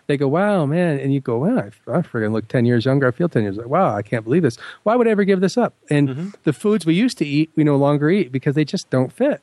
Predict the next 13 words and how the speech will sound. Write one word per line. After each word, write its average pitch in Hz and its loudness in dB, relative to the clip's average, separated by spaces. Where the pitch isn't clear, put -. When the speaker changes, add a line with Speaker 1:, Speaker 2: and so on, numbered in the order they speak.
Speaker 1:
They 123 -2
just 143 -4
don't 135 -2
fit 214 -2
in 147 0
your 120 2
lifestyle. 110 0
And 156 0
you, 202 2
you 240 2
said 302 -2
something 208 0
else 147 0